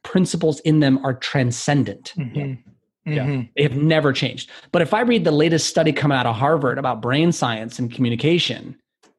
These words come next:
Speaker 1: like, we might find out in four years, none of that was true.
Speaker 2: Mm.
Speaker 3: Right.
Speaker 1: But the book sold four million copies right now, and it's super popular, and everybody's read it, and everybody's acting on it,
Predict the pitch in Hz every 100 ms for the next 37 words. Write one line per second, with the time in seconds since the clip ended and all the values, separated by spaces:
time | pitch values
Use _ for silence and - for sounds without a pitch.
0 | _ _ _ - 151 156 220 240 175 196
1 | 185 165 - 185 175 214 160 151 175 160
2 | 123 - 330 - _ _ 135 131 123 -
3 | 101 101 - _ _ _ - 196 160 160
4 | 214 240 - - - 180 160 - 196 175
5 | 160 151 208 160 156 190 202 143 - -
6 | 214 160 - 127 233 131 135 - - 127
7 | 180 190 165 147 131 254 175 135 - _
8 | - _ - 151 196 165 190 262 165 135
9 | 131 127